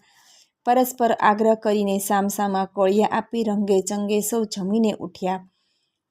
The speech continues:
રાતના મોડે સુધી વાતો કરી. અધિક રાત્રે થઈ એટલે રૂપસિંહ સુવાનું નામ લેતો નથી. તેને થયું કે ઝેરવાળા ભોજનમાંથી તો માંડ માંડ છૂટ્યો, પણ હવે જો એકલો સૂઈ જઈશ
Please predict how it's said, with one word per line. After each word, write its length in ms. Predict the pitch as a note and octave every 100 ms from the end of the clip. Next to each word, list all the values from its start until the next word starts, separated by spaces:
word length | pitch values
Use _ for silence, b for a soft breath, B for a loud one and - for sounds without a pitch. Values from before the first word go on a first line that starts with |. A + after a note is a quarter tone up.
| _ -
રાતના 500 | G#3+ A#3 C4 C#4+ C#4
મોડે 340 | B3+ B3 A#3
સુધી 340 | A#3 A#3 G3+ G#3+
વાતો 380 | G3+ G3 G#3+ G#3+
કરી. 420 | G#3+ G#3+ A3 -
અધિક 420 | - G3 A#3+ B3+
રાત્રે 400 | A3+ G#3 G#3 A3
થઈ 260 | G#3+ G#3+ G#3
એટલે 340 | - G3 G3
રૂપસિંહ 440 | G3 A3 - A#3+ A#3 -
સુવાનું 420 | G#3 G3 F#3+ F#3
નામ 260 | F#3+ G#3
લેતો 340 | A3+ A3+ - A#3
નથી. 340 | A3+ A3 A3
તેને 360 | G#3 A3+ G3 F#3
થયું 460 | F#3 F#3+ G3+ A#3+ - b b b b -
કે 140 | G#3
ઝેરવાળા 680 | F#3+ G#3 G3+ B3 A#3+ A#3 G#3+
ભોજનમાંથી 760 | G#3 G#3 G#3 A#3 A3+ G#3+ G#3+ G#3+
તો 200 | G#3 G3+
માંડ 380 | F#3+ F#3+ A3+
માંડ 320 | A#3+ A#3 G#3 F#3+
છૂટ્યો, 560 | G3 G3+ F#3+ F#3+ E3+ - b b b _
પણ 120 | G#3+
હવે 260 | G3 G3+ A#3
જો 220 | A3+ A3+ -
એકલો 380 | G#3+ G#3+ C4+ B3
સૂઈ 360 | - A3+ A3
જઈશ 520 | F#3 G3 F3+ F3 -